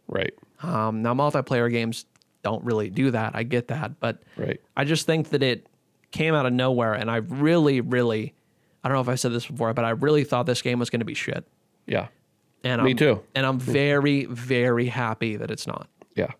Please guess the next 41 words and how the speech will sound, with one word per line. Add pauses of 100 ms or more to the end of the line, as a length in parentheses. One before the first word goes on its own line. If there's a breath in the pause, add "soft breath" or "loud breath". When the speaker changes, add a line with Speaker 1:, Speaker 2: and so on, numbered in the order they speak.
Speaker 2:
So, (380)
very,
very
good. (240)
Um, (800 soft breath)
I
was
kinda, (480)
the, (160)
<laughs>
part
of
the
reason
I (960)
downloaded
Skyrim
was
'cause
I
beat
Guardians,
and
I
was
like,
"Well,
what,
what
story (200)
game
am
I
gonna
play
next?" (240 loud breath)
Speaker 1:
Right.
Speaker 2:
And
g-, (380)
go
figure,